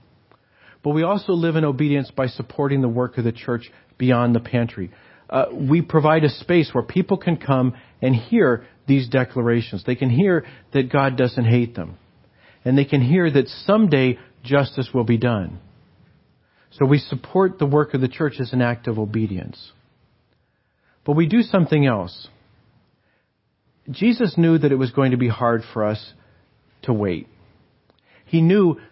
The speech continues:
that the worse your problems are, the harder it is to wait. So he said, "What I want you to do every so often is remember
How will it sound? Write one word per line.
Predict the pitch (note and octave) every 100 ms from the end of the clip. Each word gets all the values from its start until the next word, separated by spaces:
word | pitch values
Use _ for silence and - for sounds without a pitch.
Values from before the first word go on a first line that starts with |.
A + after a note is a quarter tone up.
| _ D#3+
that | D3+ - _ _ - _ _
the | C#3 D3
worse | C3 F3 G3 -
your |
problems | D#3+ - E3 E3+ D#3 C3 B2+
are, | A#2 A#2 - _
the | C#3
harder | - - E3 D3 A2+
it | G2+
is | F#2+
to | -
wait. | F#2+ F#2+ E2 A1+ - _ _ _ _ _ _ _
So | - D3+
he | D#3
said, | - D#3
"What | D#3
I | D3
want | D3 E3+ -
you |
to | F3+
do | D3+ D3+ C#3+ - _ _
every | - D#3+
so | - F3
often | C#3+ A2+ G#2 G#2+ G2 - _ _ _ _ _ _ _ _ _ _ _
is | B2 - - _ _ -
remember | B2+ B2+ D3 F3+ A#2 F2+